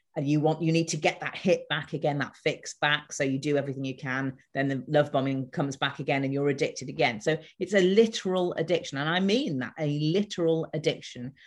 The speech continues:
to the narcissist. And that's called trauma bonding. So it's a, it's a neurochemical addiction that you get.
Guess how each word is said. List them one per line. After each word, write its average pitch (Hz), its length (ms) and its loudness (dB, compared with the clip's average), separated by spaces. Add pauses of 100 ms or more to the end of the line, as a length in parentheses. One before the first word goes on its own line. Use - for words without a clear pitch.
(160)
to 151 100 -2
the 143 100 -2
narcissist. - 760 -6 (320)
And 143 200 0
that's 151 240 0
called 123 500 -2
trauma 131 300 0
bonding. 127 320 -12
So 151 100 -4
it's - 140 -4
a, 151 140 -2
it's - 200 -2
a 151 160 -2 (160)
neurochemical 147 1040 2
addiction 127 440 -8
that 107 140 -14
you 123 60 -16
get. - 260 -12